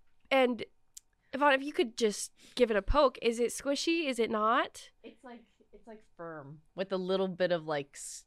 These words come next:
Speaker 2: like, tiny bit of softness.
Speaker 1: Oh, I'm gonna yak.
Speaker 2: <laughs> Yeah.
Speaker 1: Okay, so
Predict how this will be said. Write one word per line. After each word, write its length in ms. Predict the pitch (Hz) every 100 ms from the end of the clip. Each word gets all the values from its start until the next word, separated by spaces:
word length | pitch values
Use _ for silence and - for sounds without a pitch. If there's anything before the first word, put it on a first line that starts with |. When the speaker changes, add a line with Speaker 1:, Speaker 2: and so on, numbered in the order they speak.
| -
Speaker 2:
like, 160 | 175 175
tiny 320 | - 180 180
bit 180 | 170 147
of 100 | 147
softness. 440 | - 165 156 - 277
Speaker 1:
Oh, 220 | 262 240
I'm 240 | 214 208 214
gonna 160 | 202 202
yak. 600 | 202 202 233 220 220 -
Speaker 2:
<laughs> 120 | 240
Yeah. 140 | 294
Speaker 1:
Okay, 280 | 302 311 302
so 240 | - 277